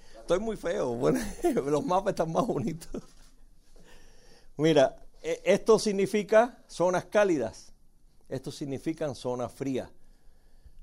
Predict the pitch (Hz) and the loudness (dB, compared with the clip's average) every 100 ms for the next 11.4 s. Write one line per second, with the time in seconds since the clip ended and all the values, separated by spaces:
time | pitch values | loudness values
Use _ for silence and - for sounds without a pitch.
0 | - 139 165 185 190 196 165 156 165 170 | -4 6 8 10 10 8 6 4 4 4
1 | 170 156 135 139 151 - - 127 131 - | 0 -2 0 0 0 -2 -10 -2 0 2
2 | 135 135 131 120 - - - - - - | 0 2 0 -2 -8 -12 -14 -14 -16 -18
3 | - - _ - - 101 123 139 143 120 | -20 -20 _ -18 -6 -4 -2 -2 -2 0
4 | 139 139 135 110 113 127 - 139 123 127 | 2 2 0 0 2 2 0 -2 -2 -4
5 | - - - - - - - 110 139 139 | -8 -20 -20 -20 -20 -20 -4 0 2 2
6 | 123 131 113 135 143 120 110 123 156 - | 2 -2 0 0 0 -2 -2 0 -2 2
7 | 147 147 147 - - - 110 107 110 117 | 2 2 -6 -8 -20 -8 -4 -4 -2 -2
8 | 127 101 85 - 87 101 110 107 139 147 | -4 -6 -10 -12 -12 -8 -6 0 0 0
9 | 123 - - 107 - 151 156 160 113 120 | -6 -6 -12 -14 -2 0 0 -4 -6 -4
10 | 110 104 113 110 127 175 175 - 135 - | -4 -4 -2 0 2 0 -2 -4 -6 -2
11 | 180 170 160 - | 0 2 0 -4